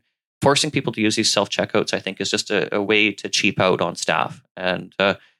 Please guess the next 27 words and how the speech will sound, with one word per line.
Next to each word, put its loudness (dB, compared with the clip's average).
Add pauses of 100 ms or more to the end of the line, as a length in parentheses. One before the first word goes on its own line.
(120)
I 4
know 6
that 4
we 2
have 0
had 0
a -6
bit 2
of -4
a -6
staffing -2
crisis -2
here 0
in -6
Canada, 0
but 2
we 2
also 0
have -6
a -4
lot -2
of -6
people -10
that -6
are -6
still -4
looking -8